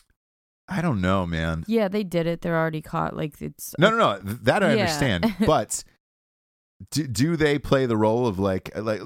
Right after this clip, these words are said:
Speaker 1: you watch the documentary, do they play the role of, like, "No, we're, we're innocent," or?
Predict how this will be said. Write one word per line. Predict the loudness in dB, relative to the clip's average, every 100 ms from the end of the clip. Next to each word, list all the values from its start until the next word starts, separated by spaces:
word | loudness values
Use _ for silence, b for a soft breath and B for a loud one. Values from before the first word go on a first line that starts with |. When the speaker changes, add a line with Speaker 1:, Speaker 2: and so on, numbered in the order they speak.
| -4
Speaker 1:
you | 0
watch | 2 0
the | 0
documentary, | 0 0 0 -2 0
do | 0
they | 0 0
play | 2
the | 2
role | 2 0 0
of, | -2
like, | -4 -4
"No, | -4 -4
we're, | -2 -4 -4
we're | -2 -2 -2
innocent," | -4 -6 -4 -4 -4 -4
or? | -4 -4 -6